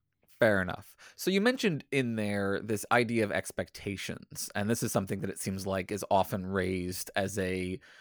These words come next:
sort of further, like, uh, sort of a partners in crime kind of argument is the way I would think of it for the placebo, where it's compared to things like, you know, the, um, evidence that there's physical costs for coping with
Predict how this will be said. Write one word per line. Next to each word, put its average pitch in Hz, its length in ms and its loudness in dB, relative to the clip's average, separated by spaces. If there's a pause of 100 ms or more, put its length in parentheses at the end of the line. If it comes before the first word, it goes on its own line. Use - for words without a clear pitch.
sort 113 180 2
of 95 80 0
further, 98 960 2
like, 95 200 2 (180)
uh, - 140 -4
sort - 180 6
of 202 60 10
a 147 60 8
partners 127 460 4
in 101 120 -4
crime 101 380 0
kind 98 200 -4
of 92 100 0
argument 90 380 -2
is 90 60 -6
the 98 80 -4
way 92 80 -2
I 90 100 2
would 90 140 -2
think 98 240 -2
of 95 80 -4
it 85 100 -6
for - 80 -2
the 95 100 -2
placebo, 110 720 4 (320)
where 117 160 4
it's 110 180 0
compared 127 600 4
to 113 80 4
things 104 420 0
like, 101 540 2 (480)
you 127 80 2
know, 104 140 6
the, 98 500 0 (180)
um, 95 480 2
evidence 110 420 4
that 101 180 -2
there's 98 260 0
physical 107 480 2
costs - 600 2
for 104 140 -2
coping 95 440 0
with 92 320 0